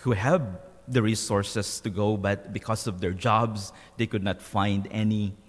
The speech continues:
any time or any break because they live in Montana or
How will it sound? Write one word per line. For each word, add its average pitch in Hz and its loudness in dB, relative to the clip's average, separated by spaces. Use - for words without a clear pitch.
any 113 0
time 107 -2
or 110 0
any 107 0
break 98 -6
because 110 -2
they 104 2
live 107 0
in 95 -2
Montana 107 0
or 92 0